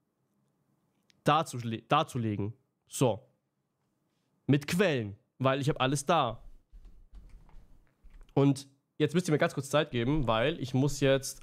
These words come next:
einmal ein paar Sachen vorbereiten. Also ich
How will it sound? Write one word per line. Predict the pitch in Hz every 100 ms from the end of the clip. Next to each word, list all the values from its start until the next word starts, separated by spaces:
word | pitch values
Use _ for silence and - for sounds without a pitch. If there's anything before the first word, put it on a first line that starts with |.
| -
einmal | 127 139 127 127 127 127 127 - - - - - - - - - - _ _ _ _ _ -
ein | 123
paar | 117
Sachen | 120 117 113 117 113
vorbereiten. | - 107 101 - - - -
Also | 101 -
ich | -